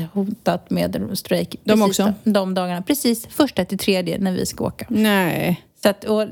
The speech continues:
Speaker 1: med sas, de, så kaosen på flygplatserna, ka-, hej, hot om strejk via sas. Så att, ja,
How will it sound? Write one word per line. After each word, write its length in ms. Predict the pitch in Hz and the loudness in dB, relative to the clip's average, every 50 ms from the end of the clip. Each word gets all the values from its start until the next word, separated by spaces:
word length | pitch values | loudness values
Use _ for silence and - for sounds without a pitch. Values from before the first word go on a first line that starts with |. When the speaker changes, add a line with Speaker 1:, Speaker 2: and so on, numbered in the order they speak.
| - - | -6 -4
Speaker 1:
med 180 | - 214 202 | -2 0 0
sas, 480 | - - 233 220 214 - - - - - 202 | 2 2 2 2 2 0 -4 -6 -4 -4 -2
de, 340 | 202 190 208 208 196 196 | 0 0 0 0 0 0
så 140 | 196 - 202 | 0 0 0
kaosen 500 | 196 - - 214 202 196 190 - 208 190 | 2 2 2 2 2 2 -2 -6 -6 -4
på 80 | - 196 | -4 -4
flygplatserna, 800 | - - 220 214 202 196 - - 170 175 - - - 190 180 185 190 | 0 2 2 2 2 0 0 -2 -2 -2 -2 -2 -2 0 0 -2 0
ka-, 720 | - 196 196 190 185 - 196 196 196 196 196 196 196 196 | 2 2 2 2 0 -2 -2 -2 0 0 0 0 0 0
hej, 320 | 185 180 208 202 196 196 190 | 2 2 0 0 0 -2 -2
hot 280 | 196 214 208 196 - | 0 -2 -2 -2 -2
om 80 | 202 190 | -2 -2
strejk 360 | 185 - - 202 196 190 180 190 | 0 2 2 2 2 0 -2 -2
via 160 | 185 185 185 | -2 -2 -2
sas. 500 | - - - - - - - - 190 - | 0 0 -2 -2 -2 -4 -6 -8 -6 -4
Så 80 | - | -4
att, 100 | 180 - | -4 -4
ja, 420 | - - 101 98 98 101 101 - | -2 0 0 0 0 -2 -2 -4